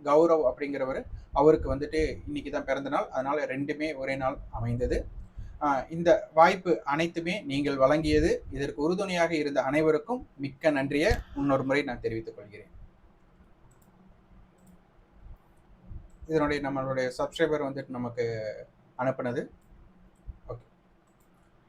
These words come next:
இன்றைய தினம் பார்த்தீங்கன்னா, டிசம்பர் பத்தாம் தேதி சந்தையில் நாம் என்னென்ன பார்த்தோம் அப்படிங்கிறத ஃபஸ்ட்டு ஒரு குறிப்புகளா லிஸ்ட் அவுட் பண்ணணும். நமக்கு என்னென்ன விஷயங்கள் உள்ள தெரிஞ்சிருக்கு அப்படிங்கிறத பார்க்கணும்.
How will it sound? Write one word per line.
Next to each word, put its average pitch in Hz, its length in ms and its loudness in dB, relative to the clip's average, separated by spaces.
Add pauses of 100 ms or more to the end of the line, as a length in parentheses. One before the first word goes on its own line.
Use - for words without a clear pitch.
(720)
இன்றைய 214 340 4
தினம் 226 240 0
பார்த்தீங்கன்னா, 156 540 4 (200)
டிசம்பர் 165 460 0
பத்தாம் 151 420 2
தேதி 123 260 -6 (200)
சந்தையில் 170 640 0 (240)
நாம் 151 240 2 (180)
என்னென்ன 160 500 -2 (160)
பார்த்தோம் 139 680 2
அப்படிங்கிறத 131 600 -2
ஃபஸ்ட்டு 135 500 -2
ஒரு 139 220 -4
குறிப்புகளா 160 640 2
லிஸ்ட் 135 280 -4
அவுட் 165 180 -4
பண்ணணும். 123 400 -4 (140)
நமக்கு 160 280 -2
என்னென்ன 190 300 0
விஷயங்கள் 202 480 -2
உள்ள 156 240 0
தெரிஞ்சிருக்கு 139 600 0 (120)
அப்படிங்கிறத 123 540 0 (520)
பார்க்கணும். 127 380 2